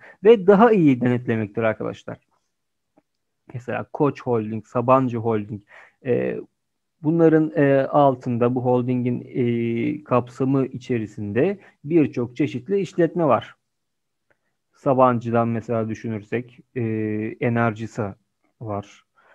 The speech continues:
Onun dışında, e, birçok farklı, e, sonu sa ile biten, e, işletmesi var.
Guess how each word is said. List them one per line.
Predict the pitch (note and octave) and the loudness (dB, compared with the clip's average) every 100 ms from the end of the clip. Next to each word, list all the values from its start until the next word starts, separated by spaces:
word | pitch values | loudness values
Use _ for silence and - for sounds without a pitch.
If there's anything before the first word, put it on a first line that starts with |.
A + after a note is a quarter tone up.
| _ - | _ -10
Onun | A2+ G#2+ G#2+ | -8 -6 -8
dışında, | G#2+ - A2 G#2+ G#2+ G#2+ - _ _ _ _ _ _ _ _ _ _ _ _ - | -10 -10 -8 -6 -6 -8 -14 _ _ _ _ _ _ _ _ _ _ _ _ -6
e, | A#2+ A2+ A2 | -2 -2 -2
birçok | C#3+ - C3+ - - _ _ _ | -6 -2 -4 -4 -14 _ _ _
farklı, | - C3 B2 A#2 C#3+ F3+ - _ | -2 2 2 2 0 -2 -4 _
e, | C3+ C3 C#3 - - _ _ - - | -6 -4 -6 -6 -12 _ _ -20 -8
sonu | C3+ B2+ | -6 -4
sa | A#2+ C#3+ C#3+ | -4 0 2
ile | B2 A2 | 2 -2
biten, | G2+ D3+ G3+ - - _ _ | 0 2 2 -2 -20 _ _
e, | C#3+ C3 | -2 -2
işletmesi | - - F#3 F3 F#3 E3 C#3 | -2 -2 -2 0 -2 -2 -2
var. | G#2 - | -4 -8